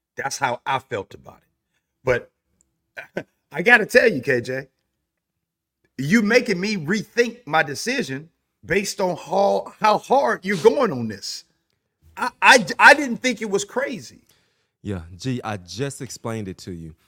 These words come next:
Speaker 2: Let's, let's reverse it, right? Let's reverse it. Hey, you win the coin toss, we'll go on defense first. Patrick Mahomes drives down the football field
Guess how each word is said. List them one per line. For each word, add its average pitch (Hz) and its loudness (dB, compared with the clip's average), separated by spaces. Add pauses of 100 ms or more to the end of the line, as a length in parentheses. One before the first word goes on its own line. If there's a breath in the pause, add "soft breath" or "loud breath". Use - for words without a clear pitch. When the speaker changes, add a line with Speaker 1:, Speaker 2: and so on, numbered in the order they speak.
(140)
Speaker 2:
Let's, 131 -6
let's 147 -10
reverse 127 -10
it, 98 -16
right? 107 -10
Let's 135 -12
reverse 127 -8
it. 90 -18 (140)
Hey, 117 -6
you 101 -10
win 151 -8
the 156 -8
coin 139 -10
toss, 127 -10 (240 soft breath)
we'll 123 -6
go 127 -6
on 117 -8
defense 117 -10
first. 92 -12
Patrick 143 -6
Mahomes 135 -6
drives 110 -4
down 120 -8
the 110 -10
football 95 -10
field 92 -10